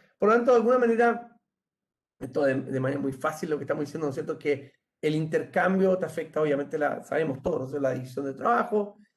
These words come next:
la división del trabajo es la que te genera la productividad y eso el desarrollo económico, haciendo como un,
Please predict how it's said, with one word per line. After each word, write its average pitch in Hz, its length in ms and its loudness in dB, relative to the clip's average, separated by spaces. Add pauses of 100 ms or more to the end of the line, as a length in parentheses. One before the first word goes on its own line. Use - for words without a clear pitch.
la 165 100 4
división 175 260 2
del 214 100 2
trabajo 202 360 0
es 185 60 2
la 160 80 2
que 160 80 -6
te 156 100 -6
genera 156 220 -2
la 156 140 0
productividad 147 720 -2 (200)
y 160 120 -8
eso 160 140 -6
el 147 60 -4
desarrollo 147 340 -2
económico, 160 420 2
haciendo 147 300 -6
como 139 200 -6
un, 135 320 -6